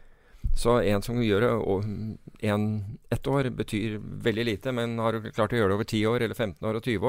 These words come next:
år, så, så, så bør folk sette seg opp i stolen. Men igjen, man, man trenger jo å analysere dataene, man trenger, og det var vi vel inne på sist, altså analysere dette, hva, hvordan er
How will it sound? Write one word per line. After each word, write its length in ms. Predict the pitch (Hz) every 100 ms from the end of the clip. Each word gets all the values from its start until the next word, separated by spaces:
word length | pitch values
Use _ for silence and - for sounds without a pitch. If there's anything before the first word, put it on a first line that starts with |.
| 143
år, 20 |
så, 220 | 120 110 110 - -
så, 220 | - 98 104 -
så 140 | - 117
bør 140 | 107
folk 180 | 110 104
sette 160 | 110 -
seg 140 | 95
opp 80 | -
i 60 | 104
stolen. 340 | 95 95 117 104 - - _ _ - _
Men 220 | - 151 165
igjen, 320 | 156 151 190
man, 220 | 151 143 123
man 220 | 139 139 143
trenger 240 | 104 117
jo 60 | 170
å 60 |
analysere 500 | 135 131 143 104 101
dataene, 480 | 107 85 - 123 160
man 140 | 151 131
trenger, 300 | 113 117 123
og 140 | 117 120
det 80 |
var 160 | 117 110
vi 60 | 117
vel 160 | 123
inne 160 | 120 87
på 80 | 120
sist, 180 | 160 170
altså 220 | 131 123
analysere 580 | 113 113 123 - 95 95
dette, 380 | 123 110 113 120 - -
hva, 260 | 95 87 107
hvordan 400 | 101 117 120 135 -
er 380 | 95 107 117